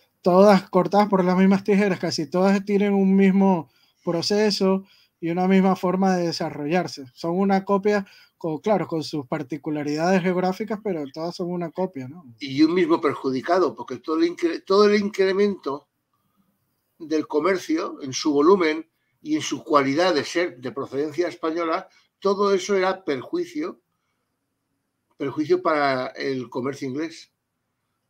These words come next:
Speaker 2: porque antes eran los ingleses los que vendían todo eso.
Speaker 1: Claro. Y es que por eso que muchas de, de las élites mantuanas se beneficiaban del comercio inglés, del contrabando con Inglaterra,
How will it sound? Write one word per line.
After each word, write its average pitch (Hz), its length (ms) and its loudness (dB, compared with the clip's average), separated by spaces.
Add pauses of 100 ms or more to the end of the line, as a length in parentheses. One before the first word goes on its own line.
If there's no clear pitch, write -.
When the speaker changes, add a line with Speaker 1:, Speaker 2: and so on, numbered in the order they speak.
(140)
Speaker 2:
porque 160 240 -4
antes 175 320 -4
eran 165 180 0
los 143 140 -8
ingleses 147 360 -6
los 131 120 -10
que 127 120 -8
vendían 135 520 -6 (560)
todo 131 240 -4
eso. 160 240 -8
Speaker 1:
Claro. 170 380 -12 (720)
Y 160 120 -6
es 151 160 -8
que 175 120 -2
por 180 200 0
eso 202 320 4
que 160 140 -4
muchas 175 480 0
de, 185 400 2
de 165 120 -2
las 165 120 -2
élites 190 340 2
mantuanas 180 640 0
se 160 140 -6
beneficiaban 170 760 0
del 180 140 2
comercio 175 420 -2
inglés, 190 320 2
del 170 120 -2
contrabando 156 680 -2
con 196 140 0
Inglaterra, 202 720 0